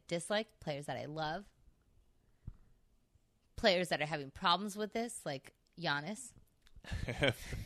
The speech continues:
Speaker 2: He's having
Speaker 1: <laughs>
Speaker 2: problems with his dribbling?
Speaker 1: <laughs> People that are, uh,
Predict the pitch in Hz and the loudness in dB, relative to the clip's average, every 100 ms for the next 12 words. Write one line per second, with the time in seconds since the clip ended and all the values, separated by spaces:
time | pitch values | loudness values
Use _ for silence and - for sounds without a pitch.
0 | - 269 - 208 226 95 190 - - 104 | -2 0 4 6 6 6 4 -6 2 6
1 | 101 104 117 117 120 131 120 117 120 123 | 6 6 2 4 4 6 4 6 4 4
2 | 127 135 - 143 - 294 - - - - | 2 -2 -6 -10 2 6 6 2 -18 -16
3 | - - - 202 175 170 156 156 156 147 | -16 -18 -4 0 4 6 8 8 6 4
4 | - - - - - 165 143 127 107 | -2 -16 -16 -14 -6 -4 -2 -4 -8